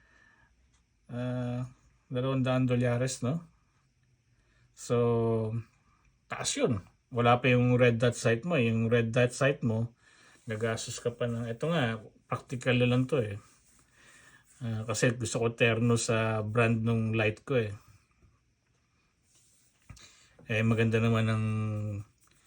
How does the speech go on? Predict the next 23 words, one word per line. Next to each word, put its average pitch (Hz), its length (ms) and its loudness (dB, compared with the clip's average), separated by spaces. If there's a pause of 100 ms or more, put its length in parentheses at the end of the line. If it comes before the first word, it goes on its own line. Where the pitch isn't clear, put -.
(360)
in 107 160 -10
terms 117 400 -6
of, 117 160 -6
in 117 160 -8
terms 120 400 -4
of, 104 240 -6
ah, 107 400 -4
reliability 110 800 -2
tsaka - 240 -8
quality, 113 640 -4 (160)
maganda 110 240 -4
naman 107 320 -4
yung 104 80 -2
brand 104 240 -4
na 110 160 -2
yan. 110 160 0 (1400)
So, 110 480 -4
pagka 113 720 4
eto, 127 560 6
tong 117 160 0
sight 123 320 2
na 131 160 4
yan, 110 320 4